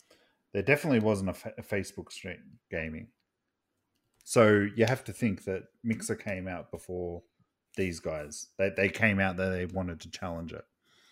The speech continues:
Obviously, then YouTube, which is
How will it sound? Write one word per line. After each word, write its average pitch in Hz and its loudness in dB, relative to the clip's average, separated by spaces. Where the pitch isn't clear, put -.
Obviously, 107 6
then 104 6
YouTube, 117 2
which - 0
is 90 -6